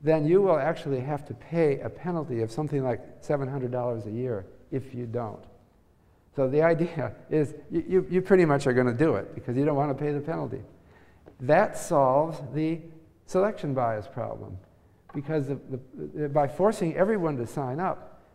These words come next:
insurance companies no longer have the problem that only sick people sign up. Everyone signs up. So they can lower their premiums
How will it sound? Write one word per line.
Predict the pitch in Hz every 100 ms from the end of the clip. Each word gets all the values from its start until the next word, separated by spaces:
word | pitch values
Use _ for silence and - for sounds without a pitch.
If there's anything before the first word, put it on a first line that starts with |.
| _
insurance | - 143 190 190 180
companies | 160 156 151 139
no | 143 175
longer | 175 170 160 135
have | 131 135 123
the | 123 117 - -
problem | 175 208 139
that | 120 117
only | 147 143 135
sick | - 160 -
people | 151 143 123
sign | - 143 160
up. | 190 139
Everyone | 202 185 131
signs | 117 131 110 107
up. | 101 - - - _ -
So | 151
they | 160
can | 156 143
lower | 170 185 180
their | 160 147
premiums | 220 262 190 107 101 -